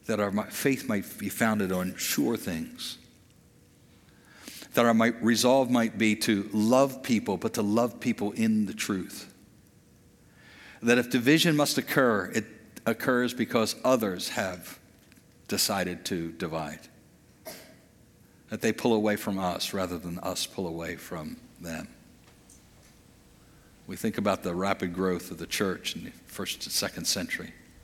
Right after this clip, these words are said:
as people without hostility or acrimony simply shared their faith with other people.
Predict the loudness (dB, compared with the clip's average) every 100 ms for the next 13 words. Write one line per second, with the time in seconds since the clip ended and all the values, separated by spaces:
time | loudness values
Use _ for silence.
0 | -20 -20 -20 -20 -20 -20 -20 -20 -20 -6
1 | -4 -2 0 0 -2 -6 -8 -20 -10 -4
2 | 0 4 4 2 -4 -20 -20 -20 -20 -20
3 | -20 -20 -20 -20 -20 -20 -20 -20 -10 -2
4 | 2 2 4 4 4 0 -4 -8 -12 -16
5 | -6 2 2 2 0 0 -2 -6 -10 -14
6 | -20 -20 -20 -20 -20 -20 -20 -20 -20 -12
7 | -6 -4 0 0 2 2 0 -2 -2 -2
8 | -4 -8 -6 -6 -6 -8 -10